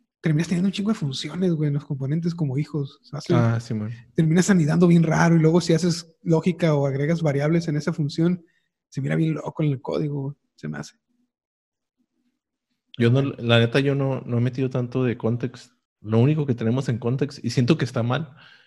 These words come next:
Speaker 2: es, em, los feature flags.
Speaker 1: Y fíjate que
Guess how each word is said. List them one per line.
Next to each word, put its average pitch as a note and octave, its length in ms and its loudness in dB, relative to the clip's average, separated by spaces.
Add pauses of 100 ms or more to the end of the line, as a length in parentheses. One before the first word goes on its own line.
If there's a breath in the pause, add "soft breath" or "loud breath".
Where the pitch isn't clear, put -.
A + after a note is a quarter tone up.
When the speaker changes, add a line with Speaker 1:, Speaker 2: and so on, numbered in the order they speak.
(160 soft breath)
Speaker 2:
es, A2 800 4
em, A2 880 -2 (380)
los A#2 240 0
feature B2 260 -2
flags. - 600 -4 (2500 soft breath)
Speaker 1:
Y D#3+ 520 2
fíjate D#3+ 320 0
que B2+ 220 -4